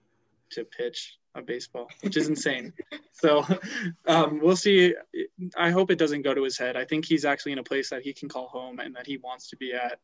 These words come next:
And he doesn't, he hasn't really had that since he was at the Indians, like, in his first couple seasons when he had the bloody finger and all that. So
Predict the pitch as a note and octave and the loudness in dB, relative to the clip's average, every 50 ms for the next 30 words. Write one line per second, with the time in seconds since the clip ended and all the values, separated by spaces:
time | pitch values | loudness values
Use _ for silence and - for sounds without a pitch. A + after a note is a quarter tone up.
0 | _ - - C3 B2+ B2+ B2+ B2+ C3+ _ _ _ - - D#3 D3 D3+ C#3 D3 C#3+ | _ -12 -10 -10 -10 -10 -14 -16 -18 _ _ _ -4 -2 0 2 2 0 -2 -6
1 | - - D#3 D3+ D3+ D3 C#3+ C#3 C3+ C3+ C3 B2+ - B2 B2 B2 B2+ A#2+ A#2+ - | -6 -2 0 0 0 0 -4 -6 -4 -4 -4 -4 -4 -4 -4 -4 -6 -10 -10 -12
2 | - - - C#3+ C#3 - - C3+ C3+ B2+ C3 B2+ B2+ - B2+ - C#3 C3+ C3 B2+ | -14 -12 -10 -10 -8 -8 -6 -6 -6 -4 -6 -8 -8 -6 -8 -8 -8 -8 -10 -12
3 | B2+ B2+ B2+ A#2+ - - B2 B2 A#2+ - B2 A#2+ - - C3 B2+ - - - C3 | -12 -12 -14 -14 -10 -8 -6 -6 -6 -8 -14 -14 -14 -12 -12 -12 -10 -10 -10 -10
4 | - C3+ - - - C#3 - - C#3 D3 - - _ _ _ _ _ _ _ - | -10 -12 -14 -12 -12 -12 -12 -12 -16 -16 -18 -20 _ _ _ _ _ _ _ -10
5 | D3 C#3 C3 C3+ B2+ B2+ B2 A#2 C#3 C3 B2 A#2+ A#2 - - - - A#2+ A#2 A#2 | -8 -8 -6 -6 -8 -8 -8 -6 -6 -6 -6 -6 -8 -12 -16 -16 -16 -18 -18 -16
6 | B2 A#2+ A#2 - A2+ - - - - - D3 C3+ C3+ C3 | -18 -18 -18 -18 -20 -20 -16 -10 -4 -2 0 0 0 -2